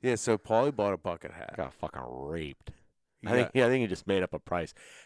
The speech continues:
Speaker 2: That guy's probably so fucking sick of seeing me there. I've pumped more money into that course than, than Connor probably has at
Speaker 1: You
Speaker 2: this
Speaker 1: think
Speaker 2: point.
Speaker 1: so?
Speaker 2: Nah.
Speaker 1: You think so?
Speaker 2: Uh, no, 'cause it,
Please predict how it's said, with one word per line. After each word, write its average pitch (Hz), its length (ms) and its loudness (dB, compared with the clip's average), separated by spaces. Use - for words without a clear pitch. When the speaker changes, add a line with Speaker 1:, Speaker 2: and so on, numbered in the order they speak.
Speaker 2:
That 143 160 2
guy's 135 240 4
probably 113 420 4
so 104 260 2
fucking 107 340 0
sick - 240 -4
of 95 80 -2
seeing 90 320 -4
me 95 140 -2
there. 101 240 0
I've 117 160 0
pumped 120 200 4
more 110 160 6
money 107 240 4
into 95 180 -2
that 92 160 0
course 101 300 0
than, 80 280 -8
than 76 160 -10
Connor 85 340 -4
probably 71 340 -6
has 73 220 -10
at - 80 -18
Speaker 1:
You 120 60 -8
Speaker 2:
this 120 100 -10
Speaker 1:
think 151 200 -2
Speaker 2:
point. - 100 -8
Speaker 1:
so? 180 240 -2
Speaker 2:
Nah. 123 200 -10
Speaker 1:
You 127 140 -8
think 160 260 -6
so? - 140 -10
Speaker 2:
Uh, 392 360 -4
no, 381 280 -2
'cause 170 160 -4
it, 151 120 -2